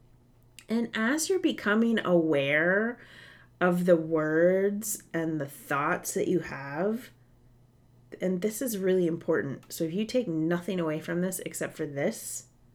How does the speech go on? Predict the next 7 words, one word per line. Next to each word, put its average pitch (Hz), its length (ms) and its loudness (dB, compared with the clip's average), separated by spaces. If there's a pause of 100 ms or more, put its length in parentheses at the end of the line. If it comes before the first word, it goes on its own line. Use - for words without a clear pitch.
(920)
be 220 600 0
compassionate 208 1040 -4
with 175 140 0
yourself 160 880 -4 (560)
and 302 320 2
with 294 260 0
others. 220 1120 2